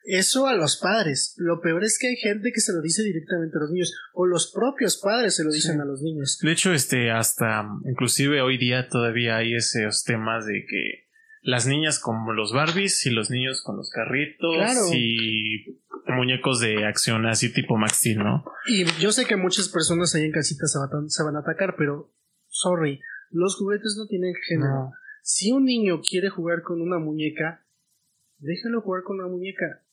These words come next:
Speaker 1: No, eso no va a cambiar en lo absoluto nada en él. Lo único que va a hacer es, es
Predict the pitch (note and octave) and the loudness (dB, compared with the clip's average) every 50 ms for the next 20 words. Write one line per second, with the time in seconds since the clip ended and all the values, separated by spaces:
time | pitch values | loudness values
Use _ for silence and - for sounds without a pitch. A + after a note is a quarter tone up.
0 | _ _ - - D#3+ D#3+ E3 F3 G#3 A3 - - A3+ - - B3+ B3 B3 B3+ A#3+ | _ _ -14 -10 -6 -2 0 0 0 0 0 -2 -2 0 0 -2 -2 -2 -2 -4
1 | G#3 A#3 A#3 A3+ - - A#3 A#3 A3+ G3+ F3 F#3+ G3 G#3 G#3+ G#3 F#3 F3+ F3 F3 | -2 -4 -4 -4 -2 -2 -2 -2 -2 -2 0 0 0 0 0 -2 -4 -4 -4 -4
2 | E3+ E3+ - - F3 F3 F#3 F3+ - - F#3 F#3 F3+ - - - E3+ E3+ F3+ G3 | -2 -2 -2 -2 -2 -2 -4 -4 -4 -4 -4 -4 -4 -8 -12 -10 -8 -4 -2 -2
3 | G3+ G3 G3 F#3 F3 E3+ E3 F3+ F#3 F3+ - - - - - _ - F3+ G3+ B3 | -2 0 0 -2 0 0 0 0 0 -2 -6 -12 -18 -20 -16 _ -2 2 2 2
4 | C#4+ C#4 D4 C4 - - F#3 F#3 F3+ F3+ - F3 D#3+ D#3+ E3+ F3+ F3+ - F3 F3 | 4 2 2 0 0 0 0 0 0 0 0 0 2 2 2 2 0 0 0 0
5 | E3 E3+ E3 - - - - _ - - E3+ E3+ - - - - - F#3+ - - | 0 0 0 0 -2 -4 -8 _ -6 -4 -2 0 0 -2 -2 0 0 0 0 0